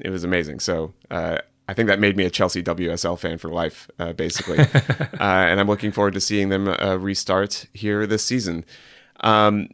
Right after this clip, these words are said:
Speaker 1: that pretty much rounds it out. I think this is, this is a, a solid, uh, pack of six.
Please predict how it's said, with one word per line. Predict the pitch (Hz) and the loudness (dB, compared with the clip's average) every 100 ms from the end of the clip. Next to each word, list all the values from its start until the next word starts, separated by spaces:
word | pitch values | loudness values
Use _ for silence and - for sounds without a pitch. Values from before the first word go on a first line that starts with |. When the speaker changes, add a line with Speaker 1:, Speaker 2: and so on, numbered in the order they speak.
| _ - | _ 0
Speaker 1:
that | 120 143 | 2 4
pretty | 190 180 | 4 4
much | 160 | 4
rounds | 147 139 | 4 4
it | 131 | 4
out. | 135 107 | 6 6
I | |
think | 113 120 | 4 0
this | 117 | 0
is, | 113 107 | -4 -4
this | 110 110 | -2 -2
is | 107 | 0
a, | 104 101 95 | 4 4 4
a | - | 0
solid, | 98 - 104 107 107 104 - _ - | -2 2 4 6 4 2 -10 _ -6
uh, | 98 98 92 - - - | 0 2 2 0 -12 -4
pack | 110 101 95 | 0 0 0
of | |
six. | - 104 101 - | -2 0 0 -2